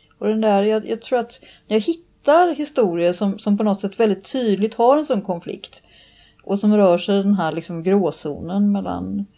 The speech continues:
skuld och oskuld, eller mellan våld och omsorg, eller kärlek och, eh, förakt,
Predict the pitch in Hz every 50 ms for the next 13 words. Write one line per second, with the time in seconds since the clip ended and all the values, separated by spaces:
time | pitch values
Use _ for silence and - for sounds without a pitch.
0 | _ _ _ _ _ _ _ - - - 214 185 165 160 170 175 180 170 - -
1 | - 165 160 160 160 160 160 170 170 165 170 165 160 160 151 151 165 170 170 170
2 | 180 196 175 160 160 170 175 175 170 165 180 185 175 160 151 - - - 170 151
3 | 151 151 156 165 165 147 101 101 92 101 82 85 90 - - 208 196 185 170 185
4 | - - - - - _ _ - - - - - 196 _ _ _ _ _ _ _
5 | _ _ _ _ - - - _ - - 165 - - - 190 175 165 - - -
6 | - - - _ - - - -